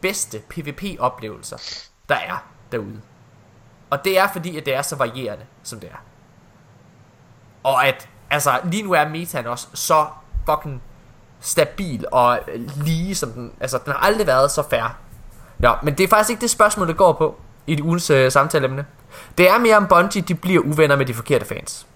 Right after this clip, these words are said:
Fordi, uanset hvad vores meninger er omkring det her, Nikolaj og Asmus, så er det jo noget, som på en eller anden måde fylder virkelig, virkelig meget i de pågældende, øh, altså dedikerede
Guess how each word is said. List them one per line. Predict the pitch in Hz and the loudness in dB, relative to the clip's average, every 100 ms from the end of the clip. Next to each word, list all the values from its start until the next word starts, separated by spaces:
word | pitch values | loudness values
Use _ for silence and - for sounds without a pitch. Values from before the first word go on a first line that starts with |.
| _ - - _ - - - - | _ -20 -20 _ -20 -20 -20 -6
Fordi, | - 170 185 180 - - - - - - - - - - - | 0 2 2 -2 -6 -14 -14 -14 -18 -20 -20 -20 -20 -20 -4
uanset | 214 240 240 226 | 4 6 6 4
hvad | 180 | 6
vores | 175 196 - | 8 6 4
meninger | 175 196 196 | 2 2 4
er | 139 143 | 6 6
omkring | 147 151 139 | 4 2 0
det | 113 | 0
her, | 113 | 0
Nikolaj | 113 110 - - - - | 0 -4 -4 -6 -12 -2
og | 113 139 | 2 4
Asmus, | 156 165 160 - - - - _ _ - _ - _ - - - - _ | 4 0 -8 -12 -16 -20 -20 _ _ -20 _ -20 _ -20 -20 -20 -20 _
så | - - 214 | -4 2 4
er | 180 175 185 | 6 4 2
det | 220 | 0
jo | 165 | 0
noget, | 143 151 180 | 2 2 0
som | 151 | -4
på | 170 - | -6 -6
en | 208 | -6
eller | 117 135 | -2 -2
anden | 160 | 0
måde | 139 120 143 165 170 | 0 2 4 2 -2
fylder | - - 208 214 226 190 | -8 0 2 4 4 2
virkelig, | 151 175 202 170 | 0 0 2 0
virkelig | 143 160 160 | -2 -2 0
meget | 135 120 131 151 | 4 6 6 4
i | 196 | 2
de | 175 185 | -2 -4
pågældende, | - 160 160 - 143 117 98 95 - - _ _ _ - - - - - _ - - - | 2 4 4 2 0 0 -8 -14 -16 -20 _ _ _ -20 -20 -20 -20 -20 _ -20 -8 2
øh, | 139 123 117 113 110 | 4 6 6 2 -2
altså | 127 131 | -2 -2
dedikerede | 147 139 127 - 196 143 117 110 110 | -2 -4 -6 -6 0 0 0 -4 -6